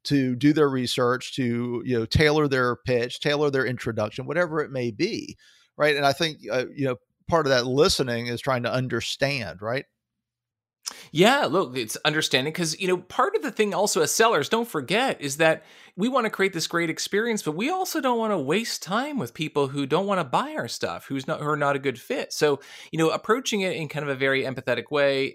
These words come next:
Speaker 2: by listening, by understanding, "Hey, look, is this even someone we can help? 'Cause if it's not, the last thing I wanna do is, like, lose slowly," right? That's a bit,
Speaker 1: <laughs> Right.
Speaker 2: <laughs> that's,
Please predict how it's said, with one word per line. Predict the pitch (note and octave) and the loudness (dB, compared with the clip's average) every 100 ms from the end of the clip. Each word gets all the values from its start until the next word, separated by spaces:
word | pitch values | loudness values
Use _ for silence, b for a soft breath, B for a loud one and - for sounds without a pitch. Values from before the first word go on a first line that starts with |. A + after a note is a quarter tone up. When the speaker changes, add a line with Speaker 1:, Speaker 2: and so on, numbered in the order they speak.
| F#2+ | -8
Speaker 2:
by | A#2+ A2 | -6 -4
listening, | A#2 D#3 D#3+ E3+ D3+ D3 C#3 | 2 2 2 -2 -4 -4 -6
by | A2+ | -6
understanding, | C3 C#3 - C#3 C#3 | -4 -4 -2 -2 -2
"Hey, | B2 D#3 | -4 -2
look, | C3+ | -2
is | B2+ B2 | -4 -6
this | A3+ - | -6 -4
even | G#3+ G3+ | -4 -4
someone | G3 G3 G3 G3 | -2 0 0 -2
we | G#3 | -2
can | F#3+ | -4
help? | E3 A3 A#3+ - - | 0 -2 -2 -6 -6
'Cause | D#3+ E3 | -4 -4
if | D#3 | -6
it's | - | 0
not, | F3+ C#4 G#3+ - _ _ - | 2 4 4 0 _ _ 0
the | E3 | 4
last | G3+ A3 - | 4 2 0
thing | F#3+ | 2
I | F#3+ B3+ | 2 2
wanna | A3+ D3+ | 2 0
do | B2+ C#3 | 0 0
is, | C3+ A#2+ A#2 - | 0 -4 -10 -2
like, | B2+ A2 - | -2 -2 -8
lose | B2 D#3 G#3+ G#3+ E3+ | -4 0 0 -2 -4
slowly," | - - E3+ A3+ E4+ C#4+ G2+ - _ _ _ _ | -6 -2 4 4 4 -2 -6 -14 _ _ _ _
right? | D#3 G3 | -6 -2
That's | G#3+ - | -2 0
a | |
bit, | G3 D#3 | 2 2
Speaker 1:
<laughs> | - | 4
Right. | G3 D#3 D3 - | 4 6 4 0
Speaker 2:
<laughs> | - - - G#3+ | -6 -8 -2 2
that's, | G3+ | 4